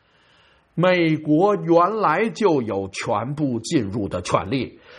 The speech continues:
原来就可以不花一分钱的拿到那些军事基地和设施，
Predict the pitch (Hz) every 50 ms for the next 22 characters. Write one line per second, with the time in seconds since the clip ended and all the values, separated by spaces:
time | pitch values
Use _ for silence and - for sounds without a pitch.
0 | - - _ 156 185 185 190 220 262 247 196 180 208 233 233 180 233 208 170 -
1 | - - 175 165 147 131 - 214 214 170 147 - 160 180 170 180 196 202 214 196
2 | 165 151 - 185 180 175 160 - 156 113 117 139 151 165 143 110 - - - 135
3 | 151 131 127 156 180 185 185 156 139 139 139 131 - 160 160 156 180 185 170 -
4 | 151 143 139 - 160 165 160 165 156 131 110 98 - 123 131 127 - 143 110 101
5 | - - 156 165 170 165 -